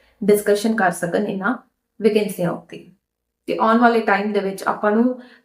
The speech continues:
ਪਟਵਾਰੀ ਦੀਆਂ ਵੈਕੈਂਸੀਆਂ ਵੇਖਣ ਨੂੰ ਮਿਲ ਸਕਣ।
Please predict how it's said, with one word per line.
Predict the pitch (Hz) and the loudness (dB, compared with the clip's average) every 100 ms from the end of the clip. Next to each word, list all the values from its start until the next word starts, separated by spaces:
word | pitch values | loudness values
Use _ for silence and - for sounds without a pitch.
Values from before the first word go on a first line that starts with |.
| - | 2
ਪਟਵਾਰੀ | 262 262 262 254 269 294 | 4 4 6 4 4 -2
ਦੀਆਂ | 247 247 240 | -2 0 2
ਵੈਕੈਂਸੀਆਂ | 233 214 202 - 208 | 0 -2 -4 -6 -8
ਵੇਖਣ | 208 180 - | -6 -8 -8
ਨੂੰ | 190 208 | -6 -2
ਮਿਲ | 202 | -2
ਸਕਣ। | 190 - - | -4 -10 -12